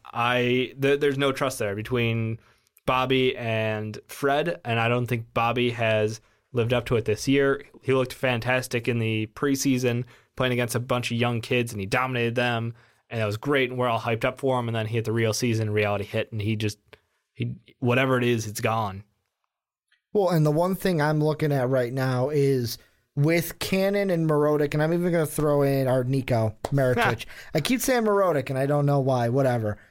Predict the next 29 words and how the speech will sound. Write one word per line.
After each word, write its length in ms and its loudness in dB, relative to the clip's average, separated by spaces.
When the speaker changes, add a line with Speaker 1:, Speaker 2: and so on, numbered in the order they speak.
Speaker 2:
But 360 2
the 200 0
thing 300 0
is 220 2
with 100 0
them, 140 2
and 100 2
I'm 80 0
gonna 140 2
throw 200 0
Taj 380 0
in, 100 -2
'cause 200 -4
Taj 340 2
is 120 -2
kinda 300 0
with 380 0
Nico 420 2
on 200 2
this, 280 0
uh, 180 4
Speaker 1:
Don't 280 0
you 80 -2
Speaker 2:
the 120 -8
Speaker 1:
dare 200 2
move 100 4
Speaker 2:
one 120 2
Speaker 1:
Taj 200 2
Speaker 2:
year. 200 2